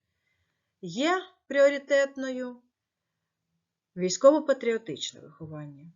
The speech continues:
яке орієнтується на формування у зростаючої особистості готовності до захисту вітчизни. Розвиток, бажання здобувати військові професії, проходити службу у Збройних силах України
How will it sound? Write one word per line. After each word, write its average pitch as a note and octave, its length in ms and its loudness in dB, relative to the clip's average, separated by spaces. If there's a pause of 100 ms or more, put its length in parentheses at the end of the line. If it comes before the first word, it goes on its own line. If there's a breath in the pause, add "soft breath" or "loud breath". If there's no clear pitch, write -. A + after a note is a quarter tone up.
яке G3 540 -2
орієнтується C4+ 840 -4
на C#4 120 -4
формування C4+ 640 -2
у G#3+ 160 -8
зростаючої A3 680 -6
особистості G3+ 760 -12 (100)
готовності G3 920 -10 (140)
до E3+ 140 -8
захисту F3+ 520 -6
вітчизни. - 560 -10 (1800)
Розвиток, D4+ 800 10
бажання C4+ 580 -2
здобувати A#3+ 640 -6
військові G3+ 440 -8
професії, A#3 680 -12
проходити G#3 580 -10
службу G3+ 460 -12
у F3 60 -4
Збройних F3 440 -4
силах E3 360 -6
України A#3+ 640 -2